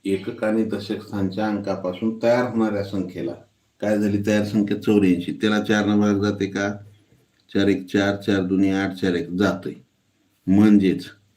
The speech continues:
बारा हजार सातशे चौऱ्याऐंशी या संख्येला सुद्धा चारने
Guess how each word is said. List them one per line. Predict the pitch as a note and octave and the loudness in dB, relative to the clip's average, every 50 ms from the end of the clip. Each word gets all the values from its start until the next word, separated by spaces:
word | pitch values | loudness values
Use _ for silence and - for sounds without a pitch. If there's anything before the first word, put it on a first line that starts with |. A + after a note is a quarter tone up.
| _ _ _ _ _ | _ _ _ _ _
बारा | - F2 E2+ F#2+ G2 G2 G2 G2+ G#2 A2 A2+ A2+ | -12 -8 -4 -2 0 0 0 2 2 2 2 2
हजार | G#2+ G2+ G2 G2 G2+ G#2 G#2 | 0 0 0 0 0 0 -2
सातशे | G2+ - - G2+ G2 F#2+ F#2+ - - - G2+ G2+ | -4 -4 -2 -2 -2 -2 -4 -6 -2 -2 -2 -2
चौऱ्याऐंशी | G2+ - - G2 F#2+ F#2+ F#2+ F#2+ F#2+ F#2+ F#2 F#2 F#2 - - - - - - - E2+ F2 F2+ | -2 -2 0 0 2 2 2 4 4 4 2 2 0 -2 -4 -8 -8 -8 -8 -2 0 2 4
या | F#2 G2+ A2 A2 | 4 2 2 -2
संख्येला | - - G#2 G2+ F#2+ F#2 - G2+ G2 G2 | -2 0 0 0 0 0 -2 -4 -4 -4
सुद्धा | F#2+ - F2 F#2 G2 G#2 G#2 | -4 -6 -6 -4 -2 -4 -4
चारने | G#2 - G2+ F#2+ F#2 F#2 F#2 F#2 | -4 -4 -2 -2 0 2 2 2